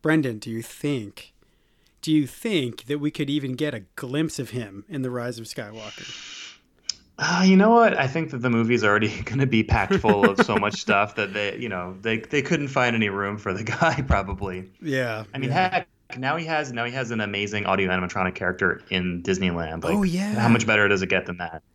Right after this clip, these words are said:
Speaker 1: That thing is incredible.
Speaker 2: Yeah, it's, it's very, it's very impressive.
Speaker 1: Yeah, so I think, you know, all of the stuff that they've done, the theming, and then making it all part of canon, I mean, I just can't imagine ten-year-old me going to that park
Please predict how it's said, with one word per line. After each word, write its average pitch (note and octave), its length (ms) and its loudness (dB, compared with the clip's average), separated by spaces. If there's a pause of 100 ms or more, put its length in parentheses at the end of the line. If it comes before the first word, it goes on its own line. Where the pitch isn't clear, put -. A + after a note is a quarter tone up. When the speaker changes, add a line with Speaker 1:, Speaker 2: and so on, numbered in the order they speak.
Speaker 1:
That F#3 160 0
thing A3 140 2
is D3 120 0
incredible. B2+ 720 -6 (140)
Speaker 2:
Yeah, G2+ 160 2
it's, F#2 120 -4
it's A#2+ 180 0
very, G#2+ 440 4
it's A#2 180 -6
very G2+ 180 0
impressive. F2+ 560 -6 (340)
Speaker 1:
Yeah, D3 220 2
so G3 140 2
I F#3 40 4
think, B3+ 280 4
you G#3+ 100 2
know, F3+ 220 6
all B3+ 200 4
of B3+ 80 0
the A#3+ 80 -2
stuff G#3 260 -2
that F#3 160 -2
they've E3 180 2
done, D3+ 280 0
the D3 120 -4
theming, A#3 600 -2 (220)
and D#3 100 -2
then E3+ 140 4
making F3+ 300 2
it E3 80 0
all D3+ 100 0
part D3+ 220 0
of C3 100 -4
canon, B2+ 440 -4 (340)
I D#3 80 -2
mean, D3+ 440 6
I G3 120 6
just A3+ 180 0
can't G#3+ 180 6
imagine C#3+ 840 0
ten-year-old C#3+ 600 0
me A2+ 380 -6 (380)
going B2 300 -6
to C#3 120 -10
that A#2+ 240 -10
park A2+ 420 -14